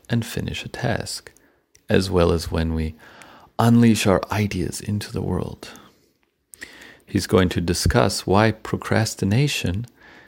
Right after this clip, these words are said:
can be as good or as,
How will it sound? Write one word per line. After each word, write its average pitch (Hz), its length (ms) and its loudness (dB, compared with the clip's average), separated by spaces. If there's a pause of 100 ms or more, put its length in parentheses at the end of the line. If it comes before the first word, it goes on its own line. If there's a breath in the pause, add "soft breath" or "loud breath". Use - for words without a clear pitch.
(220 soft breath)
can 95 180 2
be 95 160 2 (100)
as 139 600 0 (260)
good 80 380 -6 (2500)
or - 260 2
as, 101 680 -2